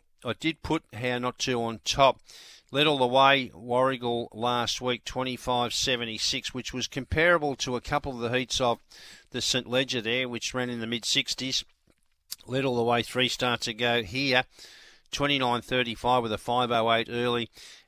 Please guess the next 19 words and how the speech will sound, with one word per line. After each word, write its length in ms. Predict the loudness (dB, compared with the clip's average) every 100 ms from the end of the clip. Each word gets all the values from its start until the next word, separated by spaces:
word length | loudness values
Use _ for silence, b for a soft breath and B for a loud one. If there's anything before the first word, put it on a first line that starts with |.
| -8
and 260 | -6 -4
one 140 | -2 -2
at 80 | -4
the 80 |
Meadows, 400 | -4 -2 0 -2
four 260 | -2 -4 -4
starts 380 | -4 -4 -4 -6
ago 180 | -6 -6
in 60 |
twenty-nine 520 | -6 -6 -6 -4 -4
seventy-one. 580 | -4 -4 -4 -4 -4 -4
So 180 | -4 -6
clearly, 500 | -4 0 0 0 -4 B B B B B
it's 160 | -8
got 160 | -4 -4
a 40 |
pretty 260 | -2 -4 -2
decent 400 | 0 0 0 -2
motor 400 | 0 2 2 -2